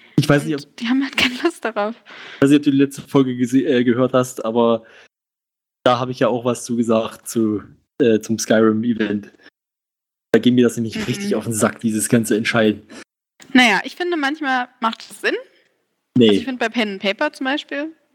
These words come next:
Speaker 1: Nee.
Speaker 2: wenn zum Beispiel gesagt wird, auf was sollen sie als nächstes treffen oder so, wenn sie eben diese Interaktivität einbauen wollen oder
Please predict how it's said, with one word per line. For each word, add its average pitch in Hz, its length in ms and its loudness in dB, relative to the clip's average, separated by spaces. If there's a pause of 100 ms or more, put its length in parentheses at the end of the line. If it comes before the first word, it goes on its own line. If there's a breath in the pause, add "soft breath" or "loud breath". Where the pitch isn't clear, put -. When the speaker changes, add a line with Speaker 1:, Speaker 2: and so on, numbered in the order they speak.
(140)
Speaker 1:
Nee. 110 140 6
Speaker 2:
wenn 208 160 0
zum 226 120 -10
Beispiel 220 200 -10
gesagt 214 360 -4
wird, 220 140 -6
auf - 140 -4
was 214 200 -2
sollen 214 200 -2
sie 196 80 -2
als 196 160 -4
nächstes 202 300 -8
treffen 233 360 -4 (500)
oder 277 200 0
so, 339 340 -2 (440 soft breath)
wenn 226 180 2
sie 214 80 -4
eben 220 180 -2
diese 214 220 -8
Interaktivität 208 640 -2
einbauen 240 400 -2
wollen 233 220 -4
oder 202 440 -4